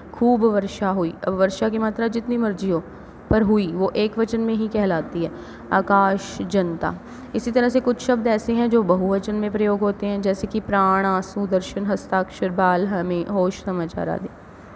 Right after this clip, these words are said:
अब आदर अथवा सम्मान देने के लिए एक वचन के स्थान पर बहुवचन का प्रयोग किया जाता है। जब यहाँ respect की बात आती है तो वहाँ जो है बहुवचन का, जैसे कि भगत सिंह महान क्रांतिकारी थे। अब यहाँ पर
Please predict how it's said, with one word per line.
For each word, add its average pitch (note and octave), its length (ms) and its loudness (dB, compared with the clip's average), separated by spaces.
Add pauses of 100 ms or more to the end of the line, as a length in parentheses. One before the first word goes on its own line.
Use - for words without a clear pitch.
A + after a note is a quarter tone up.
(680)
अब - 220 2
आदर G#3+ 380 6
अथवा A#3+ 340 4
सम्मान A3 480 -2
देने A3+ 220 0
के G#3+ 100 -4
लिए G#3+ 200 2
एक G#3+ 100 -2
वचन G#3+ 280 0
के G#3+ 100 0
स्थान G#3+ 300 -2
पर G#3 120 0
बहुवचन G3 500 4
का G3+ 100 2
प्रयोग F#3+ 240 0
किया F#3+ 120 0
जाता F#3+ 180 -2
है। G3+ 40 2
जब G3+ 200 -2
यहाँ A3 280 0
respect A#3 560 -2
की A#3+ 140 -2
बात F#3+ 280 2
आती F3 300 -2
है G3+ 360 -4 (760)
तो G3+ 80 2
वहाँ G#3+ 280 2
जो A3+ 120 2
है A3+ 120 2
बहुवचन F#3 500 2
का, E3+ 120 -6 (400)
जैसे A3+ 200 -2
कि A3+ 120 0
भगत A#3 340 4
सिंह A#3 260 -2
महान G#3 440 0
क्रांतिकारी F#3 720 0
थे। G#3+ 440 2 (400)
अब F#3+ 140 -2
यहाँ A3 260 4
पर C4 220 4